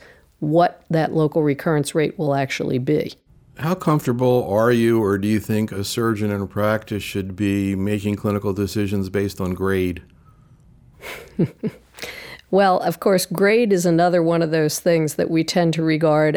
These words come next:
Speaker 1: as an absolute, but which there's a lot of variation between pathologists. And the variation tends to come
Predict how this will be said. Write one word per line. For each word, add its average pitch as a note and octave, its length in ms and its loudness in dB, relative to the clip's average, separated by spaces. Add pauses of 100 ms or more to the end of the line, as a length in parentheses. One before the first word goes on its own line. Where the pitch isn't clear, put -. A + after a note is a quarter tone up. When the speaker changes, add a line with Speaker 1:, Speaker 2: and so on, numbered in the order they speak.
Speaker 1:
as D3+ 160 0
an D3+ 180 2
absolute, D#3+ 800 2
but D#3+ 200 -2
which D#3+ 320 0
there's D3+ 240 0
a D#3+ 60 2
lot D3+ 280 2
of D3 60 2
variation D3+ 1080 2
between D#3 680 2 (100)
pathologists. D3+ 1000 0 (560)
And E3 240 2
the F#3+ 60 2
variation A3+ 720 2
tends F3+ 420 0
to - 140 -4
come D#3+ 440 2